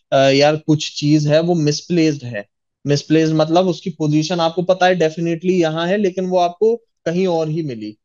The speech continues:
तो वो एक इंडिकेशन हो सकता है कि maybe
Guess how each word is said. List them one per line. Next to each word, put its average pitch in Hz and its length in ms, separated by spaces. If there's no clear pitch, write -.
तो 147 60
वो 151 160
एक 202 120
इंडिकेशन 185 580
हो 156 120
सकता 127 300
है 120 80
कि 139 120
maybe 165 640